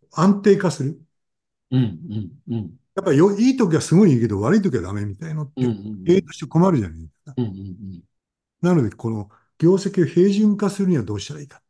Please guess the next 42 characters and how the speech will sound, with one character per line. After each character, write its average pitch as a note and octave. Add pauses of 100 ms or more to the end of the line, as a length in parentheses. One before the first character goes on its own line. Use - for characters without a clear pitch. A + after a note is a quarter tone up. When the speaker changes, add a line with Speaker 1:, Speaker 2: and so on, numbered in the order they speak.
(140)
Speaker 1:
て B2+
い A2
う C#3+
Speaker 2:
う -
ん、 G#2
う -
ん、 -
う G2+
ん、 F#2+
う F#2
ん。 E2+
Speaker 1:
提 A#2+
案 G#2+
を G2
し -
よ G#2+
う -
っ - (140)
て A2
い -
う -
会 A2
議 F#2
が F2
行 E2+
わ F#2+
れ F2
た F#2+
り、 E2+ (100)
Speaker 2:
う A#2+
ん。 G2 (560)
Speaker 1:
各 G3+
部 C3
門 C3
が B2
付 -
加 F#3
価 F#3+
値 C#3
を A2+
生 A#2+
み、 E3+